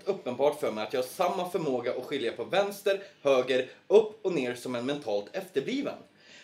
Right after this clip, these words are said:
Det är extra besvärande att jag inte verkar begåvad med ett normalt djupseende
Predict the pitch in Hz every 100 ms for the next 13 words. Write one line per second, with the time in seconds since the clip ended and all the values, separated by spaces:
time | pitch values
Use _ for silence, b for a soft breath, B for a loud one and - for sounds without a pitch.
0 | B 170 170 294 - 160 170 247 254 160
1 | 135 131 - 202 190 127 120 147 160 151
2 | 113 117 135 135 170 170 135 110 110 156
3 | 180 - - 185 302 254 131